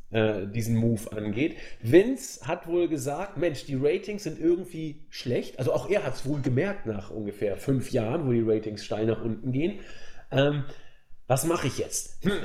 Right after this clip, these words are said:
A E W ist da. Das ist irgendwie cool und frisch und jung. Das will ich doch immer sein, cool und frisch und jung. Ich muss irgendwas machen, um dagegen anstinken zu können. Hm, wer sind die vier besten Wrestler aus N X T?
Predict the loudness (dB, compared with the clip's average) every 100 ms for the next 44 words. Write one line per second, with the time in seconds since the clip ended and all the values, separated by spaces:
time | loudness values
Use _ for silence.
0 | 2 2 4 4 4 2 0 0 0 0
1 | -4 -8 -6 -4 -2 0 -2 -6 -12 -6
2 | -2 -2 0 -4 -2 0 0 0 -2 4
3 | 8 8 6 -12 -16 -4 -2 2 2 2
4 | -2 -2 -2 -2 0 -2 -2 -6 -14 -10
5 | -6 -4 -4 -4 -4 -4 -6 -2 -2 -2
6 | -6 -8 -4 0 2 4 2 2 -2 -2
7 | -6 -6 -4 0 0 0 -2 -2 -2 -2
8 | -2 -2 -4 -2 -2 -4 -8 -12 -4 2
9 | 2 2 -4 -4 -4 -4 8 10 10 8
10 | -2 -8 -6 -6 -6 -6 -4 -2 -2 -2
11 | 0 -2 -4 -8 -12 -12 -12